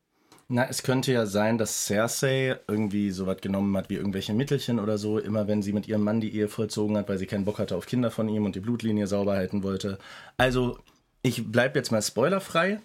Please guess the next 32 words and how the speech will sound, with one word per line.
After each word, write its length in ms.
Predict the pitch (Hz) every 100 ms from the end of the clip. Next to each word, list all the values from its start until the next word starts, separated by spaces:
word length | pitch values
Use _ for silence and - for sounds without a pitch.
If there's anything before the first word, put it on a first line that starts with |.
| -
ne? 260 | 107 160 185 _
Und, 460 | 113 120 120 - -
ähm, 640 | 110 110 110 110 107 110 _ _ _ _ _ - -
gehe 240 | - 110 120
nur 220 | 120 139
auf 100 | -
das 220 | 123 127
ein, 240 | - 117 113
was 160 | 110
wir 80 | 113
bisher 320 | 107 110 107
wissen, 400 | 113 139 165 160 -
aber 560 | 104 113 117 117 117 - _ _ _ _ _
auch 240 | 113 117 120
mit 120 | 113
dem 160 | 113 107
Buch 200 | 120 123
und 160 | 120
so, 120 | 113
ich 120 | 117 -
glaube, 280 | 113 117
es 160 | 117 110
soll 240 | 110 117
uns 280 | 117 110 107
schon 400 | - 110 110 113 -
als 540 | 107 104 104 - - -
recht 340 | 98 113 -
eindeutiger 560 | 110 107 104 101 104 101
Beweis 420 | 92 92 92 95
alles 220 | - 98
präsentiert 600 | - 101 90 87 87 87
werden. 300 | 73 76 76